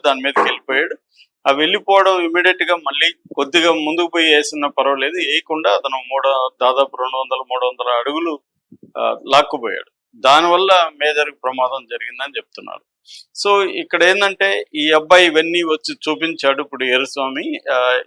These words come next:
ఎరుస్వామి ఏంటంటే ఈ బస్సు ఇది రావడంతో, ఆ, ఫైర్ రావడం, దాంతో ఇతను భయపడిపోయాడు. మొత్తం కొంత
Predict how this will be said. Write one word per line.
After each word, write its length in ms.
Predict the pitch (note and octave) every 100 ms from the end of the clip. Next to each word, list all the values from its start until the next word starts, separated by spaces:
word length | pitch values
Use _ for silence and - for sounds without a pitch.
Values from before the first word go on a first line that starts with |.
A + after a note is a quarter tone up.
| C3+
ఎరుస్వామి 500 | D#3+ G3 A3 G3 F#3
ఏంటంటే 580 | E3+ E3 D#3 - F#3 - D#3
ఈ 60 | C#3+
బస్సు 460 | - - F#3+ F3+ E3
ఇది 260 | D3+ D3
రావడంతో, 720 | C#3 C#3 D3+ D#3 D#3 - G#3+ - _ - - - - C#3+
ఆ, 420 | C#3 B2+ B2 A#2 - - -
ఫైర్ 240 | D3+ E3+ D#3+
రావడం, 500 | D#3 D3+ D3 E3 F3+ _ C#3
దాంతో 300 | D#3 E3 E3
ఇతను 300 | D3+ C#3+ C#3
భయపడిపోయాడు. 760 | C3+ C#3+ D#3 C#3 D3 C#3+ D3 D#3+
మొత్తం 640 | C#3 C3+ D3 C#3+ C3+ C3 -
కొంత 220 | C3+ C3+